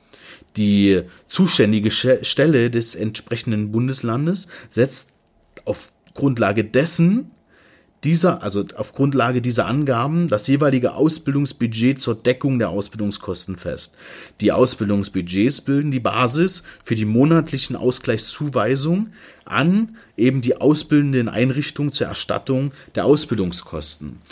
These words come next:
Wie hoch die konkret sind, das schauen wir uns auch in zwei Wochen im, im Detail an. Ja, ähm, jetzt haben wir noch mal, um na-, kurz noch mal ein-, einen Überblick,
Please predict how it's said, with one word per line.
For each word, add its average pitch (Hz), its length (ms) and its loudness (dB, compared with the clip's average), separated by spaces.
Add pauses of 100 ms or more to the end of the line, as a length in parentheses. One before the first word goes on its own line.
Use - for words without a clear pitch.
(220)
Wie 135 280 2
hoch 156 440 0
die 123 200 -8
konkret 127 680 0
sind, 139 500 0 (220)
das - 200 -2
schauen 143 300 0
wir 131 60 0
uns 117 180 -4
auch 131 260 -6
in 95 100 -6
zwei 98 320 -4
Wochen 113 300 -4
im, 113 360 -2 (720)
im 120 200 2
Detail 110 480 2
an. 87 300 -2 (300)
Ja, 92 260 -2 (520)
ähm, 92 600 -4 (800)
jetzt 113 240 0
haben 143 160 2
wir 160 80 2
noch 143 140 -2
mal, 135 180 0
um 120 180 -2
na-, 110 180 0
kurz 151 300 -2
noch 123 120 -6
mal 131 300 -2 (280)
ein-, 104 560 -2
einen 104 240 -2
Überblick, 147 600 -2